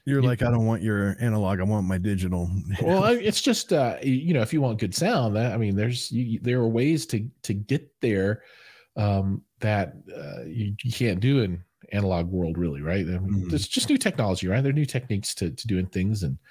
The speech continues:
Speaker 2: and I, everybody knows me. I run the channel Home Theater Fanatics, right? So I, you know, I don't run, uh, two channel audio analog only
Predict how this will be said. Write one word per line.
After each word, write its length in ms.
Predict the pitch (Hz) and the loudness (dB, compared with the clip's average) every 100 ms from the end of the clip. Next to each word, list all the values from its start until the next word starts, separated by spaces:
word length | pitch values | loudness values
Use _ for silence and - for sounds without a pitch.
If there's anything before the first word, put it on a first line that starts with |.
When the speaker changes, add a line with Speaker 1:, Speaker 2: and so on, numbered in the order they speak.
| - - - - | -20 -20 -16 -4
Speaker 2:
and 160 | 92 | 0
I, 200 | 92 101 98 - _ _ - | 2 2 0 -6 _ _ -2
everybody 220 | 170 175 147 | 2 4 4
knows 140 | 135 | 2
me. 160 | 127 127 | 2 2
I 60 | 110 | 4
run 180 | 131 | 2
the 80 | 120 | 2
channel 260 | 113 127 110 | 0 2 2
Home 160 | 127 | 2
Theater 240 | 127 120 110 | 2 0 0
Fanatics, 440 | 90 113 98 92 | -2 0 0 0
right? 160 | 107 107 | -2 -2
So 260 | - 104 101 | 0 0 0
I, 160 | 98 110 | -2 0
you 80 | 120 | 2
know, 60 | |
I 80 | 113 | 2
don't 140 | 113 107 | 2 2
run, 260 | 113 104 - - - _ - | 0 0 -6 -20 -20 _ -2
uh, 160 | 98 98 | -2 0
two 140 | 131 | 0
channel 320 | 123 131 110 107 | 0 0 2 2
audio 640 | 104 107 107 104 101 98 101 - | 2 2 2 2 2 2 0 0
analog 480 | 101 101 101 95 98 | 0 2 2 2 2
only 500 | 117 104 92 92 | 2 2 0 -2